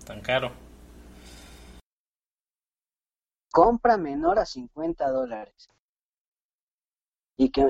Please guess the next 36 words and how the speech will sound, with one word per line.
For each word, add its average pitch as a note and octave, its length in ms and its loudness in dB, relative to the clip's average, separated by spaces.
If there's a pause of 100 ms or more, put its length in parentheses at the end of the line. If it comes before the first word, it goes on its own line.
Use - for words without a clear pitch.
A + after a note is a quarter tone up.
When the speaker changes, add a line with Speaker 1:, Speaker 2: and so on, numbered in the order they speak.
(120)
Speaker 2:
en C3 200 4
el C#3+ 80 4
último C3+ 400 4
año A#2 260 0 (1300)
y C3+ 120 4
que D3+ 120 4
la C#3 120 8
disfrute, C#3+ 540 4 (1800)
pues B2 180 4
bueno, C3+ 280 6
creo F3 260 6
que C#3+ 440 4
la C#3 200 2
palanca E3+ 440 4
del D#3 140 4
PlayStation F3+ 640 -2
cuatro F3+ 340 4
que D#3 140 -4
vine F3+ 320 -2
trayendo E3 420 0
de, C#3 400 0
de D#3+ 100 0
España, A3 520 4
porque D3+ 440 -2 (360)
por D#3 140 6
lo E3 60 8
menos G3 280 8
ya F#3+ 80 8
tengo G3+ 260 4
para E3+ 180 6
jugar F3 300 4
con D#3+ 240 -2
mi, B2+ 380 -8
con D#3 200 -2
mis D#3 200 -2
hijos. - 260 -4